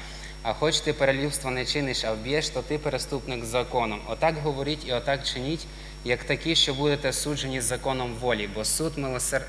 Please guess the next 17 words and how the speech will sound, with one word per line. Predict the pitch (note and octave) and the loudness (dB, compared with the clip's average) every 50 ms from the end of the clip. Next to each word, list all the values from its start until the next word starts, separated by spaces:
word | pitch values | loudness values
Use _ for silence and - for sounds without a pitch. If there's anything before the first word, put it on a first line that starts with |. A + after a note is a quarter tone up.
| - - | -6 -8
милосердний | B2+ B2+ B2 A#2+ A#2+ A2+ - - C3+ C3+ C#3+ D3+ D#3+ D#3+ D#3+ D#3+ - - - - - - - - | -6 -4 -2 -2 -2 0 2 4 4 4 4 2 0 -4 -4 -6 -8 -10 -12 -12 -14 -14 -10 -4
на | - A#2 A#2 | -2 -2 0
того, | A#2 - C#3+ D3 D3+ D3+ C#3+ | 2 4 6 6 8 6 6
хто | D3+ - - B2 | 4 0 -2 -2
не | A#2+ A#2+ A#2 | 0 0 -2
вчинив | A2 - - B2+ B2+ C3+ C3 | -2 -4 -2 -2 -2 0 0
милосердя. | B2+ B2 B2 A#2+ - - B2 A#2 A2 A2 A2 A2 | 0 0 0 0 2 4 4 4 4 4 0 -2
Милосердя, | G#2+ G#2+ G#2 G#2+ - - D3 D3 D#3+ D3 D#3 D3 | -2 -2 -2 -2 0 2 4 4 4 2 0 0
бо | C#3 A#2+ B2+ | 0 -2 -4
ставиться | A#2+ - - B2 A#2 A#2 A#2+ A#2 - A#2+ A2 | -4 0 2 4 4 4 4 2 0 -2 -2
вище | G#2+ A#2 A2+ A2 - - A#2+ A2 | 0 0 0 0 -2 -4 -6 -4
за | G#2+ A2 A2 | -4 -4 -4
суд. | - - A#2+ A2 G2 - - - - - - - - - - - - - - - - - - | -2 -2 -2 -4 -4 -6 -10 -12 -14 -14 -14 -14 -14 -14 -14 -14 -14 -14 -14 -14 -14 -2 2
Я | - C3+ | 4 4
прочитав | D3 F3 F3 - - D#3+ - F3+ D#3+ D3+ C3+ | 4 4 2 0 0 2 4 6 6 6 4
від | C3 C3 B2 B2 | 2 -2 -2 2
Якова | C#3 C#3+ E3 E3 - - C3+ B2+ B2 A#2 | 4 6 6 4 4 0 2 2 2 2